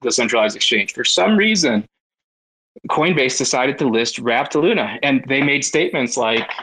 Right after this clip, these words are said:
um, "You're buying something that will unwrap to, you know, to Luna."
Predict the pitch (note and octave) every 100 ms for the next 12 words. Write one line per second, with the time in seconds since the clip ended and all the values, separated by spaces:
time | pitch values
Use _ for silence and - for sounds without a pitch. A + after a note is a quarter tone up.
0 | A#2 A#2 A2 A2+ _ _ _ - C3 C3+
1 | B2+ C3 D3 C#3 C3+ C#3+ B2+ B2+ B2 B2+
2 | B2+ B2 B2+ A#2+ A#2+ B2+ - - - B2+
3 | B2 - C#3 - C3 A#2+ A2+ - - -
4 | C3+ B2+ B2 D3 G3+ D3 B2+ -